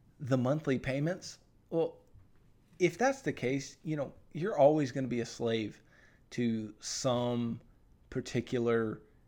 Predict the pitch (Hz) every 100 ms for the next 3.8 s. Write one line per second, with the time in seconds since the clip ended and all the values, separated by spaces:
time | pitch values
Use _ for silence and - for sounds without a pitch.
0 | _ - _ _ _ _ _ _ _ _
1 | - 117 - 101 98 - _ _ - 101
2 | 117 110 113 113 110 107 123 120 117 117
3 | 117 117 117 113 117 110 110 101